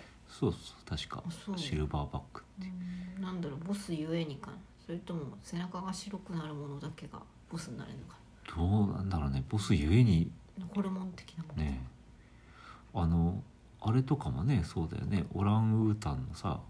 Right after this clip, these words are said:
Speaker 2: ああ、なんだっけ、唇？
Speaker 1: いや、ここ、脇がなんか、
Speaker 2: うん。
Speaker 1: 顔の脇がなんか、
Speaker 2: ベロンベロンになってくる。
Speaker 1: こう。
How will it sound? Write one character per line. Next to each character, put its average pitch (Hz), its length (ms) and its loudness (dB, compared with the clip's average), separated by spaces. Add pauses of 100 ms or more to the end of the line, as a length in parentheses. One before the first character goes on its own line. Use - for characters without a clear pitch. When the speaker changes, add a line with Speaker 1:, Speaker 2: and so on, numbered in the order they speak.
Speaker 2:
あ 233 380 0
あ、 208 40 -8
な 208 80 -6
ん 214 40 -4
だ 202 60 -6
っ - 40 -10
け、 - 200 -18
唇？ 185 340 -8
Speaker 1:
い - 20 -10 (400)
や、 92 80 -4 (160)
こ - 80 -10
こ、 - 180 -2 (1040)
脇 110 360 6
が 117 200 6
な 78 80 2
ん 76 40 0
か、 180 60 -6
Speaker 2:
う 180 40 -4
ん。 143 200 -6 (260)
Speaker 1:
顔 139 300 8
の 127 120 10
脇 92 280 4
が 82 220 2
な 85 60 2
ん - 40 0
か、 - 120 -4 (180)
Speaker 2:
ベ 175 140 -4
ロ 170 60 0
ン 175 80 0
ベ 170 100 0
ロ 175 80 0
ン 165 40 -2
に 160 80 -2
な 156 60 -8
っ - 40 -10
て - 120 -12
く - 120 -12
る。 - 60 -12 (200)
Speaker 1:
こ 123 180 -8
う。 - 40 -18